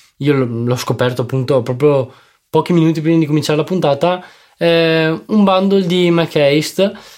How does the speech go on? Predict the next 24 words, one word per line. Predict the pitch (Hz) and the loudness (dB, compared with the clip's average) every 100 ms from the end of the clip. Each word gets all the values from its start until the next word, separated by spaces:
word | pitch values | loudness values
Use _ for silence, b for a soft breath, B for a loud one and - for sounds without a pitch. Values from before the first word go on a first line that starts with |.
| B | B
eh, | 147 147 139 135 - - | -2 2 2 0 -6 -16
un, | - 135 131 131 | -8 -4 -2 -2
um, | 123 120 117 117 113 113 113 117 - - | -2 -2 -4 -4 -6 -8 -10 -14 -18 -12
un, | 127 123 135 143 151 | -8 -6 -6 -8 -2
un | 160 | 0
sito, | 151 - 170 170 165 151 | 0 0 -2 0 2 2
ecco, | 147 - 151 143 B B B | 2 0 0 0 B B B
eh, | 135 135 127 127 127 - | -2 0 0 -4 -6 -6
che | - 147 | 0 0
organizza | 143 147 143 156 156 160 143 156 147 139 | 2 0 2 2 2 2 2 0 0 -2
diversi | 139 151 156 - | -2 0 0 -2
bundle, | 156 143 143 143 170 175 196 208 B B - | -2 -2 0 2 2 2 0 -2 B B -8
eh, | 143 143 143 135 131 | 0 2 4 2 0
famoso | 160 156 160 156 | 0 2 2 2
appunto | 151 156 156 156 | 0 -2 0 0
per | 156 156 147 143 | 2 2 2 2
i | 139 | 0
nano | 147 147 165 | 0 0 0
bundle, | 147 135 147 165 | 0 0 0 0
questo | 147 135 156 | -2 0 0
è | |
il | 151 | 0
quarto, | 151 131 135 165 190 190 B B B - | 2 2 0 0 0 -2 B B B -2
e | 185 175 170 - | 2 2 0 -10